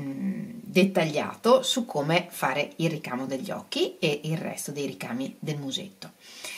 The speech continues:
Il cuore è il mini cuore amigurumi e trovate il link al tutorial nella descrizione del video e nell'angolo in alto a destra, ma di cuori, come forse già sapete, ne ho fatti anche altri, ne trovate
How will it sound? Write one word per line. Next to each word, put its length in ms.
Il 220
cuore 560
è 300
il 120
mini 260
cuore 300
amigurumi 840
e 360
trovate 600
il 400
link 320
al 120
tutorial 600
nella 260
descrizione 480
del 140
video 560
e 160
nell'angolo 680
in 160
alto 260
a 60
destra, 640
ma 200
di 160
cuori, 640
come 240
forse 380
già 100
sapete, 460
ne 100
ho 40
fatti 300
anche 260
altri, 380
ne 120
trovate 500